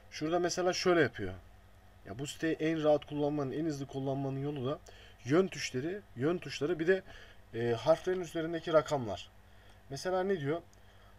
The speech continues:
Altılı ganyan sonuçları İzmir diyor. Yön tuşlarıyla sağ, sağa doğru yapınca mesela altılı ganyan şu anda mouse'umuz bunun seçili. Hangisi iyidir mesela?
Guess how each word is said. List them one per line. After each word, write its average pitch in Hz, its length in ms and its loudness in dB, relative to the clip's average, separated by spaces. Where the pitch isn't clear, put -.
Altılı 170 400 4
ganyan 170 320 4
sonuçları 165 480 -6
İzmir 113 480 -6
diyor. 104 160 -8
Yön 202 220 2
tuşlarıyla 175 540 -4
sağ, - 480 12
sağa 160 420 4
doğru 165 180 4
yapınca 139 520 -2
mesela 135 240 0
altılı 160 340 10
ganyan 147 220 4
şu 165 180 0
anda 160 220 4
mouse'umuz 147 500 -4
bunun 151 120 -4
seçili. 143 480 -4
Hangisi 196 480 2
iyidir 120 220 -2
mesela? 113 420 -2